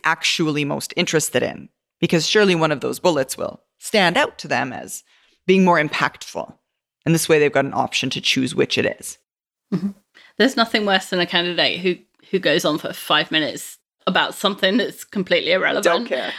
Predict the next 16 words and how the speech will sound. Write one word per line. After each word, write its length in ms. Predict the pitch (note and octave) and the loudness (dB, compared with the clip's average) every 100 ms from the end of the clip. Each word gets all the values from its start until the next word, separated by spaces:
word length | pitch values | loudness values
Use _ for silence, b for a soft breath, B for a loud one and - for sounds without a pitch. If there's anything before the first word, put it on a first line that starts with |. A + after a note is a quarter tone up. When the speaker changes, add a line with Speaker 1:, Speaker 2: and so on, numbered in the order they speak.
| - | -2
Speaker 1:
<laughs> 140 | C4+ A3+ | 0 2
Speaker 2:
Uh, 240 | G3+ C4+ - | 2 0 0
Speaker 1:
Yeah, 280 | B3 G3 G3+ | 0 2 0
exactly. 420 | E3 - - C4+ | -2 -8 -2 0
Speaker 2:
yeah. 240 | G3 - A#3 C4+ B B | 0 -2 -8 -18 B B
Speaker 1:
Yeah. 120 | - A3+ | -2 0
Speaker 2:
So 120 | G#3+ | 2
this 240 | A#3 - | 2 0
is 100 | A#3+ | 0
a, 260 | A#3 F#3+ - | 2 2 0
this 180 | G#3+ A3 | -4 -6
is 120 | G#3+ | -6
a 60 | G3+ | -4
nice 400 | F3 D#3+ F#3 - | -2 -2 -2 0
way 340 | F3+ F3+ F3+ | 2 2 0
of 420 | - F3 F3 - | -2 -6 -6 -14